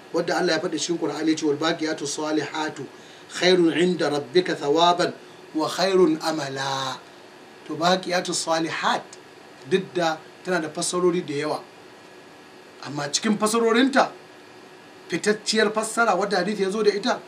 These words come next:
shine kalmar tauhidi. Don haka, kalimatul baqiya ko kuma al-baqiyatu salihat tana cikin kalmomi, tana cikin sunayen,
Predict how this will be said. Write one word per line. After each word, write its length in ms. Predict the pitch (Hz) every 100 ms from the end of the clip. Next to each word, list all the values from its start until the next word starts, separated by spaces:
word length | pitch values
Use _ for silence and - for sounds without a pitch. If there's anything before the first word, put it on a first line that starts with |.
| - - -
shine 320 | - 233 202 165
kalmar 260 | 180 175
tauhidi. 400 | 156 143 143 139 - - - - - - - - - - - - - - - - - - - - - - - - -
Don 140 | 160
haka, 400 | 160 185 170 147 - - - - - - - - - - -
kalimatul 640 | 190 202 190 185 180 165
baqiya 600 | 151 180 190 190 175 170
ko 120 | 185 180
kuma 380 | 170 175 170 - -
al-baqiyatu 600 | 143 143 180 185 185 180
salihat 500 | - 190 185 190 226 - - - -
tana 220 | 180 156
cikin 420 | - 165 160 156 - - -
kalmomi, 520 | - 170 175 180 175 170
tana 180 | 202 175
cikin 200 | - 180
sunayen, 560 | 190 208 175 190 233